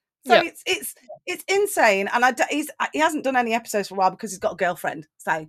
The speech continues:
Speaker 1: hasn't got time now.
Speaker 2: <laughs> More
Speaker 1: But
Speaker 2: important things.
Speaker 1: this is the, re-, the old issues. It's just, it's a world into the kind of,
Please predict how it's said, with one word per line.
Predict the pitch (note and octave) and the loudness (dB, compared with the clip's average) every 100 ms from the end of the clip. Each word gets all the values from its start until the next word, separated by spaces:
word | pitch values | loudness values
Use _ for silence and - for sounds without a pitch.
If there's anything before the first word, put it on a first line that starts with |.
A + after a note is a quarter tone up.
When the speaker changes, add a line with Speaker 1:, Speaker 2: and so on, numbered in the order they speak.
| - | -10
Speaker 1:
hasn't | F#3 - | -12 -10
got | - | -4
time | G3 E3+ | -2 0
now. | D#3 | -2
Speaker 2:
<laughs> | - - | -4 0
More | A#3 G#3 | 4 6
Speaker 1:
But | |
Speaker 2:
important | B3 G3 F3 | 6 4 0
things. | F3+ E3 | -4 0
Speaker 1:
this | G#4 - G#4+ | 0 0 -6
is | G4+ G#4 | -8 -2
the, | G4+ F#4 - - | 0 0 -4 -4
re-, | F4+ - | -2 -2
the | C#4 D#4+ | 2 4
old | E4+ E4 | 4 2
issues. | - B3 | -4 -6
It's | C4 G#3+ | -6 -8
just, | - F4 | -8 -8
it's | F4 F4 | -8 -6
a | |
world | C#4+ E4+ F4+ E4 | 2 4 4 0
into | D#4+ D#4 C4+ | -6 -8 -8
the | |
kind | - B3+ | -4 -4
of, | B3 | -4